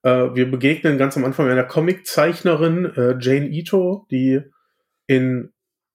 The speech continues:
ich glaub, Spiral City lebt, ähm, und eine sehr erfolgreiche Comicserie namens The Unbelievable Unteens hat.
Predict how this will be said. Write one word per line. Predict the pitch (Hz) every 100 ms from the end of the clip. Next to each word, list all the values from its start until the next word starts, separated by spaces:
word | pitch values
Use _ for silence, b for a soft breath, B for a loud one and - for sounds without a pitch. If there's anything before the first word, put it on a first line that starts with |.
| _
ich | - -
glaub, | 143 143
Spiral | - 135 135 143
City | 131 185 185 185
lebt, | 156 170 175 - - _ -
ähm, | 131 131 131 131
und | 135 120
eine | 139 135
sehr | 147 175
erfolgreiche | 151 - 147 147 135 131
Comicserie | - 147 127 120 117 120 127 117
namens | 123 131 -
The | 131
Unbelievable | 127 135 131 131 123 123
Unteens | 131 151 - 120 110
hat. | 135 175